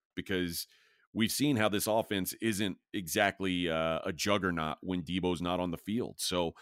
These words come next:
it makes me nervous to bet anybody over. I don't wanna bet Christian McCaffrey over because Detroit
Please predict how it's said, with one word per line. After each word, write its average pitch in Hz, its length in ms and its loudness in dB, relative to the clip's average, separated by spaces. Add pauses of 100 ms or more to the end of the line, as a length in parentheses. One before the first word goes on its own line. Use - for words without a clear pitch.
(320)
it 95 80 0
makes 110 240 -2
me 117 180 2
nervous 104 580 2
to - 100 -8
bet 95 260 0
anybody 85 560 -2
over. 71 280 -4
I 98 100 4
don't 104 240 0
wanna 113 160 -2
bet 101 200 -2
Christian 104 360 -4
McCaffrey 90 640 -2
over 87 300 0
because 87 460 -4 (400)
Detroit 110 460 2